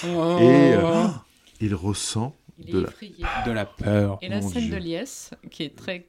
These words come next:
Speaker 3: cringe.
Speaker 2: Victoire
Speaker 3: Enfin, pour moi.
Speaker 2: totale.
Speaker 1: Non,
Speaker 3: C'est horrible.
Speaker 1: parce que, non, c'est
Speaker 2: Ils ont vaincu
Speaker 1: Mais
Speaker 2: l'ennemi,
Speaker 1: en
Speaker 2: après,
Speaker 1: fait,
Speaker 2: c'est
Speaker 1: bah,
Speaker 2: horrible.
Speaker 3: Non, mais
Speaker 1: c'est
Speaker 3: ils ont vaincu un ennemi, enfin,
Speaker 1: Ben ouais, mais
Speaker 2: Qu'est-ce qui
Speaker 1: ça
Speaker 2: dit qu'il y a qu'un
Speaker 1: en fait,
Speaker 2: seul cerveau,
Speaker 1: c'est
Speaker 2: déjà ?
Speaker 1: Pourquoi tu, tu dis que c'est, non, c'est pas,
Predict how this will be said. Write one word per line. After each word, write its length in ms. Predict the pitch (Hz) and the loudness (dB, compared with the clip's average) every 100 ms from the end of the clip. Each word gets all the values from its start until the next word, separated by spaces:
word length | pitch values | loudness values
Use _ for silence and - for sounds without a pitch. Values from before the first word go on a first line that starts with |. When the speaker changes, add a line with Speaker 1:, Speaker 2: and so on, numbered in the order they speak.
| _ | _
Speaker 3:
cringe. 500 | - - 156 208 - 302 _ _ - | -18 -14 -12 -12 -14 -18 _ _ -10
Speaker 2:
Victoire 320 | 92 95 104 | -8 -4 -4
Speaker 3:
Enfin, 40 | - | -4
pour 20 | 170 | -4
moi. 60 | 147 | -4
Speaker 2:
totale. 140 | 139 82 - - - - - - _ - 127 | -4 -8 -16 -20 -20 -20 -20 -20 _ -18 -8
Speaker 1:
Non, 140 | 123 | -2
Speaker 3:
C'est 60 | 185 | 0
horrible. 160 | 233 294 | 0 0
Speaker 1:
parce 160 | 175 | -2
que, 100 | 143 127 | -4 -8
non, 640 | 131 170 240 254 170 120 107 | -4 0 2 2 0 -4 -8
c'est 280 | - 78 - _ _ _ _ 139 | -8 -8 -8 _ _ _ _ -6
Speaker 2:
Ils 140 | 113 | -2
ont 40 | 110 | -2
vaincu 160 | 98 | -2
Speaker 1:
Mais 60 | 120 | -4
Speaker 2:
l'ennemi, 300 | 117 175 131 | -4 -4 -6
Speaker 1:
en 100 | 98 | -4
Speaker 2:
après, 100 | 123 | 0
Speaker 1:
fait, 140 | 170 170 | 0 -2
Speaker 2:
c'est 60 | 117 | -4
Speaker 1:
bah, 60 | |
Speaker 2:
horrible. 140 | 131 180 | -2 2
Speaker 3:
Non, 60 | |
mais 60 | 226 | 4
Speaker 1:
c'est 60 | 214 | 4
Speaker 3:
ils 60 | |
ont 40 | 220 | 0
vaincu 260 | 220 220 | -2 -2
un 140 | 240 214 | -4 -2
ennemi, 360 | 214 226 247 208 | 0 0 0 -4
enfin, 280 | 180 156 143 - - - _ - _ - | -8 -8 -10 -18 -20 -20 _ -20 _ -8
Speaker 1:
Ben 180 | 117 127 | -2 2
ouais, 160 | 139 180 | 2 2
mais 100 | 147 | 4
Speaker 2:
Qu'est-ce 120 | 117 | 2
qui 80 | 110 | 0
Speaker 1:
ça 80 | 107 | 0
Speaker 2:
dit 40 | - | 2
qu'il 80 | |
y 20 | 101 | 4
a 140 | 101 | 2
qu'un 200 | - 113 | -4 -6
Speaker 1:
en 40 | |
fait, 80 | 92 | -2
Speaker 2:
seul 80 | 98 | -4
cerveau, 300 | - 90 110 | -4 -2 -2
Speaker 1:
c'est 60 | 156 | -2
Speaker 2:
déjà ? 280 | 110 127 196 - - | -4 -6 -12 -20 -14
Speaker 1:
Pourquoi 240 | 120 180 | -6 -6
tu, 340 | 185 117 113 110 | -4 -6 -6 -8
tu 140 | - | -10
dis 120 | 117 | -10
que 60 | 120 | -10
c'est, 320 | - 110 110 - | -8 -8 -8 -6
non, 260 | 120 170 | -6 -6
c'est 160 | - 113 | -8 -8
pas, 160 | 123 | -8